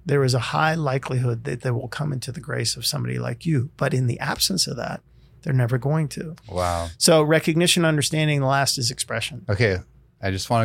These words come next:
Speaker 1: I'm going
Speaker 2: comment
Speaker 1: so
Speaker 2: on the,
Speaker 1: quick.
Speaker 2: the, the
Speaker 1: <laughs> So
Speaker 2: understanding
Speaker 1: sorry.
Speaker 2: part, because that is beautiful. And, you know, I think it's so easy for us to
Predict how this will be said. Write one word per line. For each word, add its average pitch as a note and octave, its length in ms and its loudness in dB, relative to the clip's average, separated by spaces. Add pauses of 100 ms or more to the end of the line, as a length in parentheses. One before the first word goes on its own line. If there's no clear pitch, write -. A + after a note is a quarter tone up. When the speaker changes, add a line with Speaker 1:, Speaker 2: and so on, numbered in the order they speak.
(100)
Speaker 1:
I'm C3 160 6
going C#3 180 6
Speaker 2:
comment - 40 0
Speaker 1:
so A#2+ 60 4
Speaker 2:
on A#2 80 6
the, A2 80 6
Speaker 1:
quick. G#2+ 180 6
Speaker 2:
the, B2 380 2
the C3+ 80 6
Speaker 1:
<laughs> - 20 6
So - 40 6
Speaker 2:
understanding D#3+ 440 8
Speaker 1:
sorry. D3+ 240 6
Speaker 2:
part, D3 300 6 (280)
because C#3 400 4
that D#3+ 220 4
is C3 200 2
beautiful. A2+ 580 2
And, A#2 320 2 (300)
you C#3 100 -2
know, C#3+ 120 4
I C#3 80 6
think D3+ 240 0
it's C#3+ 160 0
so B2+ 160 2
easy B2 360 2
for G2 280 0
us F#2 360 0
to A#2 600 0